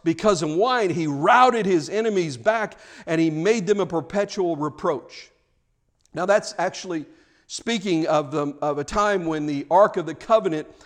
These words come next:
was captured by the Philistines. You remember, uh, under the priesthood of Eli, Eli's son Phinehas and Hophni, they, they carried the Ark of the Covenant into battle against the Philistines, and they were defeated, and the, and the Ark of the Covenant was captured.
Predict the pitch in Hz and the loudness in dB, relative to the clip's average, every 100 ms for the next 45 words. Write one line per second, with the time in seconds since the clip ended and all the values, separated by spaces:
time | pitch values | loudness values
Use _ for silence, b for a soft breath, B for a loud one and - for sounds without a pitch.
0 | b b 156 151 - - 208 208 - 170 | b b -6 -4 -4 0 0 0 -4 -4
1 | 160 160 151 - 214 175 - 139 123 170 | -2 -2 -2 -2 -2 -2 -8 -12 -6 0
2 | 180 180 202 196 175 B B B B 156 | 0 0 -2 -2 -2 B B B B 0
3 | 147 147 - 156 175 180 165 - 214 208 | 2 0 -4 -4 0 2 0 0 -4 -4
4 | - 214 180 147 196 196 185 185 185 185 | -4 -2 -2 -4 -8 -4 -2 -2 -2 -2
5 | 185 175 165 - 196 185 185 202 196 190 | 0 0 -2 -4 -6 -6 -4 -2 0 -2
6 | 185 - 143 175 180 170 170 175 170 B | -4 -6 -4 0 -2 -2 -4 -4 -6 B
7 | B B 165 180 151 160 175 - 226 220 | B B -2 0 0 0 0 0 2 6
8 | 208 190 175 196 196 175 170 - 196 185 | 6 4 4 4 4 -2 -4 -2 -2 0
9 | 180 175 175 151 160 170 180 165 143 156 | -2 -2 -4 -4 0 0 0 -2 -4 -6
10 | 196 - 185 - 175 175 - 196 180 180 | -6 -6 -8 -6 -6 -6 -6 -6 -4 -6
11 | 170 B B B - 151 160 170 165 165 | -8 B B B -6 -4 0 2 2 0
12 | 156 - 254 247 202 190 - 170 165 160 | -2 -4 -2 4 6 4 2 -4 -4 -4
13 | 165 160 170 208 214 175 - 214 185 185 | -6 -2 4 4 4 -4 -2 -2 -2 -4
14 | 160 151 - - 226 226 - - 143 101 | -6 -8 -8 -6 -4 -4 -4 -6 -6 -8